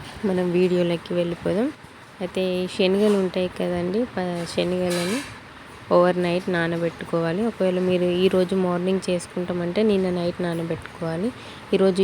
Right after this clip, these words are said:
ఈవినింగ్ చేసుకుంటామంటే ఈరోజు మార్నింగ్ నానబెట్టుకుంటే సరిపోతుంది. ఒక నైన్ టెన్ అవర్స్ కంపల్సరీ మంచిగా నానాలి అవి. తర్వాత ఇలా పొట్టు ఇట్లా చేతితోటి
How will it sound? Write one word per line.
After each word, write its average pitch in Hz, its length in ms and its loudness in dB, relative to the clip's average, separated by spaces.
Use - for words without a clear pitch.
ఈవినింగ్ 190 380 2
చేసుకుంటామంటే 185 720 -2
ఈరోజు 190 320 4
మార్నింగ్ 185 400 4
నానబెట్టుకుంటే 170 760 0
సరిపోతుంది. 170 680 0
ఒక - 140 -6
నైన్ 180 260 4
టెన్ 175 260 2
అవర్స్ 175 280 -2
కంపల్సరీ 175 520 0
మంచిగా 180 400 0
నానాలి 165 480 0
అవి. 196 160 0
తర్వాత 185 380 2
ఇలా 196 160 4
పొట్టు 185 380 0
ఇట్లా 185 240 0
చేతితోటి 180 540 2